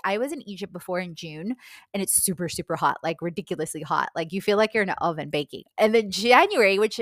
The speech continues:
I saw the temperatures, but I didn't realize, like, the morning and when you're not super close to the beach or under the sun, it's really breezy. So I literally have sweatshirts on.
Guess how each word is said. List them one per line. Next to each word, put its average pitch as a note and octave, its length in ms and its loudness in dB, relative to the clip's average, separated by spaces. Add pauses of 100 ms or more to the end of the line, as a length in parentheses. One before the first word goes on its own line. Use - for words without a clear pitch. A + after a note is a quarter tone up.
(140)
I G#3 180 4
saw B3 220 6
the F4 80 4
temperatures, G3+ 580 -2
but F#3+ 140 2
I G3 100 4
didn't A3+ 320 0
realize, F#3 460 2
like, F3+ 180 -6
the G3+ 80 -2
morning F#3+ 500 0 (720)
and D4+ 520 2 (200)
when B3+ 240 0
you're A#3 160 -2
not A3+ 340 4
super E4+ 300 -4
close C4+ 280 0
to - 80 -10
the A3 80 0
beach A3 300 -6
or G#3 140 0
under G#3+ 200 -4
the G3 120 -4
sun, A3 280 -2
it's F#3+ 140 -6
really A3 260 -2
breezy. G3 480 -4
So C#4 120 4
I A#3 120 6
literally A3+ 360 -2
have A#3 140 0
sweatshirts - 580 -2
on. E3 300 -2